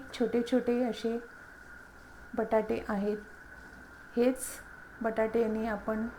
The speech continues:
दम आलू बनवतो असं काही नाही. मोठे बटाटेही तुम्ही त्याचे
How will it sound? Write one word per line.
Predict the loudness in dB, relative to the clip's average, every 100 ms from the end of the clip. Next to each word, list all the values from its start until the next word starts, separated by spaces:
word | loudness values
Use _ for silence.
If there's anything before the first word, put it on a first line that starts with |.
| -14 -16 -18 -18 -16 -18 -10 2
दम | 4 4 2
आलू | 2 2
बनवतो | 2 0 0 0
असं | 0 -2
काही | -2 0 2 2
नाही. | 2 0 -2 -4 -4
मोठे | 0 0 2 2
बटाटेही | 2 0 0 0 0 0
तुम्ही | 0 0 0 -2 -6 -18 -18 -18 -10 2
त्याचे | 2 6 4